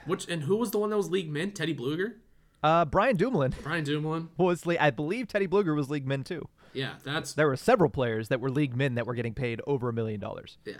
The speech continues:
Speaker 1: those are the tough ones. So, yeah, I mean, Teddy
Speaker 2: Mm-hmm.
Speaker 1: Bluger being at league min hurts the most, I think, because of what we know he was and could have been, but oh well. <laughs>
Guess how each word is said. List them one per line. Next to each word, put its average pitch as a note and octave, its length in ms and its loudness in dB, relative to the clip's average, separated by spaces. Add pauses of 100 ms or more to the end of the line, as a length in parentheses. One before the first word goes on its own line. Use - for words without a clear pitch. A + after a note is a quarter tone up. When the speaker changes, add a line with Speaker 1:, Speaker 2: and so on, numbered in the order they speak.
(100)
Speaker 1:
those F3+ 260 2
are E3+ 40 0
the D3 100 0
tough - 340 -10
ones. - 440 -20
So, C3 600 -4 (1080)
yeah, A#2 180 -10 (120)
I A2+ 60 -16
mean, G#2 200 -16 (260)
Teddy D3 180 -2
Speaker 2:
Mm-hmm. C3 100 -4
Speaker 1:
Bluger D3+ 300 0
being D3 240 -2
at C#3 140 -6
league D3 220 0
min C#3 180 -2
hurts C3 400 -8
the B2+ 80 -8
most, A2+ 340 -10
I B2+ 100 -6
think, C3+ 220 -6
because A#2+ 300 -12
of A#2 120 -16
what B2 140 -10
we B2 120 -8
know A#2+ 200 -8
he A#2+ 260 -8
was G2 460 -12
and G#2+ 140 -12
could A#2 160 -12
have G#2 100 -16
been, B2+ 300 -10
but G2+ 220 -12 (1500)
oh C3 80 -6
well. C#3+ 360 -2
<laughs> F3 60 0